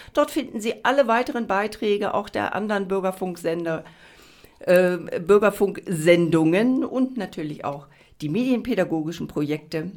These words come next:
Ich persönlich würde mich total freuen, wenn Sie auch beim nächsten Mal wieder reinschalten zu Martinas Plauderstunde Kurz und Gut.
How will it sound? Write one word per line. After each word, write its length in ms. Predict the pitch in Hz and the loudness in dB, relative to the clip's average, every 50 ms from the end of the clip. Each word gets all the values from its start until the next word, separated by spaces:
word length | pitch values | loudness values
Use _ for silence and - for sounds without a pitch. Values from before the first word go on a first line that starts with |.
| - - - | -16 -10 -8
Ich 180 | 285 294 - - | -8 -8 -6 -4
persönlich 440 | - 190 160 165 156 156 - - | -6 -4 -4 -4 -4 -6 -6 -8
würde 140 | 147 151 - | -12 -12 -12
mich 140 | 170 170 - | -14 -16 -16
total 340 | - - - - 330 330 - | -18 -18 -10 -6 -6 -6 -6
freuen, 420 | - - - - - 85 - - - | -8 -12 -10 -8 -8 -8 -8 -8 -8
wenn 140 | 127 131 | -8 -8
Sie 120 | - - - | -8 -6 -8
auch 80 | - | -6
beim 180 | - 180 170 190 | -4 -2 -2 -2
nächsten 300 | 220 285 294 285 - 262 | -2 -2 -4 -4 -4 -4
Mal 140 | 240 233 220 | -4 -2 -2
wieder 220 | 233 233 240 220 | -4 -4 -2 0
reinschalten 480 | 226 233 254 254 254 262 226 - - - | 0 0 -2 -2 -4 -4 -6 -6 -6 -10
zu 100 | - 226 | -8 -6
Martinas 480 | 214 214 208 - 240 220 220 214 214 | -6 -6 -6 -6 -6 -4 -4 -6 -6
Plauderstunde 680 | - - 220 220 233 220 214 220 214 - 208 208 202 202 | -4 -2 0 0 0 0 -2 -2 -2 -4 -6 -4 -6 -8
Kurz 300 | - - 226 220 220 - | -6 -6 -6 -6 -4 -4
und 160 | 214 208 208 | -6 -6 -4
Gut. 280 | 240 247 269 269 - | -4 -4 -4 -4 -6